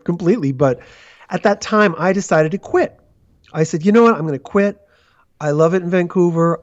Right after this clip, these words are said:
I don't know what's gonna happen to me, but I'm just gonna leave my advertising career behind, and that's it." And the day I went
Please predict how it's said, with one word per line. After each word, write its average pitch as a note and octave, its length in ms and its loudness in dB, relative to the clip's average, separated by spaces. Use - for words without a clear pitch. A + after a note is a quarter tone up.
I E3 160 2
don't F3+ 140 2
know E3+ 100 2
what's E3 160 2
gonna E3 160 0
happen D3 320 -2
to D#3 100 -14
me, D3 220 -2
but C3+ 180 -2
I'm C#3+ 120 0
just C#3+ 140 -6
gonna C#3+ 140 0
leave D3+ 280 4
my D3+ 120 4
advertising C3 560 -2
career B2 260 -6
behind, A#2+ 360 -4
and A#2+ 100 -8
that's A#2+ 240 -4
it." A#2+ 240 -2
And D#3+ 160 4
the D3+ 100 6
day G#3 680 4
I D#3 160 2
went E3 340 2